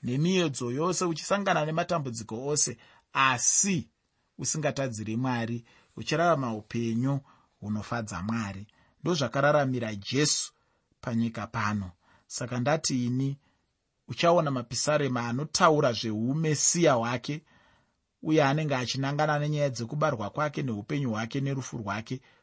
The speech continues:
pamwe chete nekumuka kwake. Bhuku ramapisarema ibhuku rake chaiye Jesu. Patichange tichienderera mberi,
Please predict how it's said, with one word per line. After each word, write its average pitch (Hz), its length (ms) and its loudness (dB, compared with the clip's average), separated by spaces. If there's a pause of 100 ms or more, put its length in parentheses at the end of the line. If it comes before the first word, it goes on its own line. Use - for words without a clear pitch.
(100)
pamwe 117 240 -4
chete 123 260 -6
nekumuka 113 480 -8
kwake. 98 540 -10 (1700)
Bhuku 226 240 4
ramapisarema 151 1200 4 (760)
ibhuku 175 440 0
rake 175 500 2
chaiye 139 440 2
Jesu. 98 600 -6 (680)
Patichange 185 600 0
tichienderera 156 640 0
mberi, 135 500 0